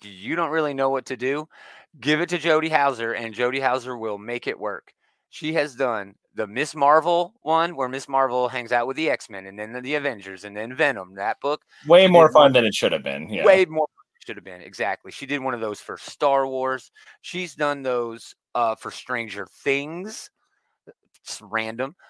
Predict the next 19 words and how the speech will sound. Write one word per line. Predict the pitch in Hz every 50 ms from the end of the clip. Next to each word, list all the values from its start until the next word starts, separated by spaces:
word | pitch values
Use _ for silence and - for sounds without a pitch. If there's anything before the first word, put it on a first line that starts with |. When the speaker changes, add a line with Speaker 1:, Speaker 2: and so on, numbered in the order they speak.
| - _ _
Speaker 1:
But | - 135 131 -
yeah, | 147 139 117 101
this | 101 139 156 117
is | 117 110 104 117
right | - 170 175 175 175 160 156 151
up | 147 135 120
Jody | 120 131 123 120 117
Hauser's | 117 113 104 110 104 101 95 98
alley, | 101 98 98 98 101 - -
and | 101 95
I'm | 95 95 92
so | - - - - - 123 120 113
excited | 107 - - 104 104 104
to | 95 101
get | 101 80 71
my | 101 95
hands | 101 101 98 92 92
on | 101 98
this. | 101 98 -